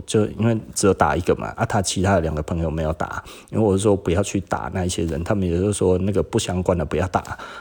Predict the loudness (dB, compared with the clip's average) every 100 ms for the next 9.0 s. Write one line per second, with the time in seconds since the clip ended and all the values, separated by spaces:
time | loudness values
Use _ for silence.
0 | -4 0 0 2 2 2 0 0 2 2
1 | 0 -2 -6 -4 0 2 4 4 4 0
2 | 0 -2 -2 0 0 0 -4 -6 -8 -8
3 | 0 2 4 2 4 4 4 4 4 4
4 | 4 0 0 0 0 0 -2 -2 -2 2
5 | 4 4 4 4 4 2 0 2 0 0
6 | -2 -8 -20 -8 -2 2 0 -2 -16 -10
7 | 0 2 6 4 4 -2 -8 -2 0 2
8 | 0 2 2 2 0 2 0 2 0